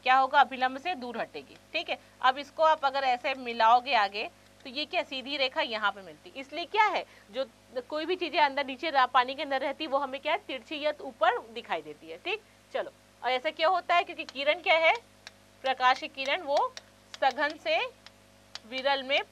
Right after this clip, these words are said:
प्रवेश करती है, तो क्या होती है, अपना मार्ग बदलती है, ठीक। चलो आगे देख लो, तालाब में स्थित मछली वह स्थित नहीं होती जहां वो दिखाई देती है, इसका कारण बताओ भाई, same है ना। तो आप अगर सिक्के को देख लो या मछली को देख लो, ये क्या है?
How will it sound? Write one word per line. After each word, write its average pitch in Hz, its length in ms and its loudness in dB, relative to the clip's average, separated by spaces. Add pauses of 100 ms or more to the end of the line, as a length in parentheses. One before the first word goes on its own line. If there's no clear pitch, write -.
(120)
प्रवेश 208 400 0
करती - 460 -12
है, - 60 -18 (220)
तो 262 80 -8
क्या 330 180 6
होती 440 260 4
है, 302 60 2
अपना 262 280 0
मार्ग 277 420 4
बदलती 196 460 -2
है, 127 100 -20 (140)
ठीक। 392 160 -6 (240)
चलो 208 180 -4 (140)
आगे 240 240 0
देख 294 200 -4
लो, 311 180 -4 (540)
तालाब 285 320 8
में 359 160 -4
स्थित 339 220 -8
मछली 285 320 -2
वह 294 200 2
स्थित 302 280 -10
नहीं 302 180 -4
होती 294 280 -4
जहां 269 240 0
वो 294 100 4
दिखाई 220 340 -2
देती 160 300 -16
है, 151 140 -16
इसका 247 200 -6
कारण 240 300 4
बताओ 262 260 2
भाई, 285 160 -4 (120)
same 262 320 0
है 247 80 -4
ना। 359 120 -6 (320)
तो 277 60 2
आप 262 200 6
अगर 269 200 0
सिक्के 294 420 -4
को 294 120 -4
देख 285 220 0
लो 285 60 0
या 269 140 2
मछली 196 320 -8
को 185 120 -14
देख 151 180 -14
लो, - 280 -20
ये 254 160 -8
क्या 269 160 -4
है? 254 140 -6